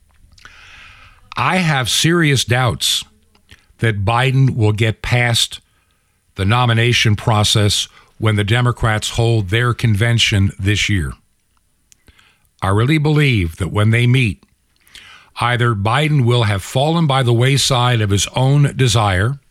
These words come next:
maybe like, you know, like President Johnson did in nineteen sixty-eight, might even bow out early and say, "I've got too much to do, and I realize that my health may not hold up for four years, so I think that I'll just finish the work that I have,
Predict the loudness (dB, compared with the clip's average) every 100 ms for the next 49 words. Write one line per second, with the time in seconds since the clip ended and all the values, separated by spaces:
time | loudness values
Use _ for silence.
0 | _ _ _ _ _ -20 -20 -20 -20 -16
1 | -4 -2 0 2 2 0 -4 -2 0 0
2 | -2 -4 _ _ _ _ _ -4 -4 0
3 | 0 2 0 2 2 0 0 0 0 2
4 | 0 2 2 2 2 2 2 0 -2 0
5 | 0 0 -2 -8 -20 -12 -4 -2 0 0
6 | 0 0 0 0 2 0 0 -2 -6 -14
7 | _ _ _ -20 -20 _ 0 2 2 0
8 | 0 0 -2 0 0 2 0 0 0 0
9 | 0 0 0 0 0 0 0 0 0 -2
10 | -2 -4 -14 -20 -20 -8 -2 0 0 -2
11 | -2 0 0 0 0 -2 0 0 2 0
12 | -2 -2 0 0 0 2 2 2 0 -2
13 | -4 -12 -8 -6 -4 -4 -2 -2 0 0
14 | -2 -2 -2 -2 -2 -2 0 0 -2 0
15 | 0 0 -2 -2 -4